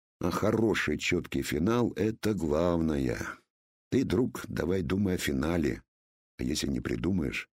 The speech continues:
то нахрена мне твой номер в коллективе нужен?» Чуть сутуловатый и приземистый в жизни, на манеже Филатов преображался. Стройный, обаятельный,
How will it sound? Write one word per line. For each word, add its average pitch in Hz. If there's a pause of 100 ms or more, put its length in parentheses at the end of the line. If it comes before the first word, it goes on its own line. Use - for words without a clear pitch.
(400)
то 76
нахрена 76
мне 92
твой 92
номер 82
в -
коллективе 73
нужен?» 57 (640)
Чуть 110
сутуловатый 87
и 73
приземистый 73
в 60
жизни, 80 (440)
на 64
манеже 65
Филатов 64
преображался. 57 (640)
Стройный, 67
обаятельный, 60